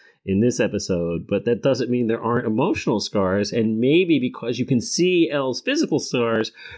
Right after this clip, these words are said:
you're willing to assume that there aren't emotional ones 'cause the scars that are physical are so obvious. I, I, I like, like, with the one or two exceptions, I think that this episode is shot really well with the,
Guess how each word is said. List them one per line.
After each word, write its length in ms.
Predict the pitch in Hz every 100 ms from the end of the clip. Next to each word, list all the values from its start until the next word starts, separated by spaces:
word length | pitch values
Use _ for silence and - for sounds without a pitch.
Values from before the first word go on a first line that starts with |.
| -
you're 200 | 120 120
willing 320 | 117 123 123 117
to 200 | 139 113
assume 360 | 107 143 127 120
that 100 | 110
there 140 | 120
aren't 360 | 117 117 113 107
emotional 640 | 131 143 285 - 202 127
ones 380 | 95 87 92 95
'cause 240 | - 101 104
the 100 | 104
scars 520 | - 117 113 107 98
that 140 | 113
are 60 | 104
physical 320 | 120 113 113
are 60 | 101
so 160 | 107
obvious. 480 | 98 117 104 87 87
I, 100 | 113
I, 120 | 107 127
I 160 | 143 143
like, 320 | 160 196 - _ _ _ _ - - _ _ -
like, 220 | 151 - _ _ _ _ - 131 _ 123 110
with 200 | 147 202
the 220 | 214 180 -
one 200 | 214 330
or 60 | 370
two 160 | 311
exceptions, 360 | 202 247 240 139
I 80 | 135
think 160 | 170
that 160 | 131 120
this 280 | 123 151 -
episode 340 | 131 123 120
is 100 | 101
shot 340 | - 156 123 -
really 340 | 107 135 147
well 240 | 120 127 117
with 160 | 101
the, 120 | 104